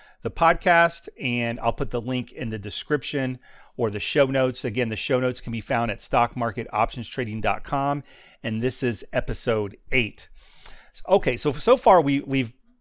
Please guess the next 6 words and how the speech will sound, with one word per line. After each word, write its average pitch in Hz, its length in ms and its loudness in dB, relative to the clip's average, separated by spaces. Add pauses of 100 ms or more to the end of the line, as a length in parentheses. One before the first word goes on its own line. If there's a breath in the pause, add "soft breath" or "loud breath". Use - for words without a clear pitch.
(120)
been 135 160 2
basically 160 460 2
talking 120 360 2
about 104 460 -2
blindly 135 640 0
selling 113 600 -2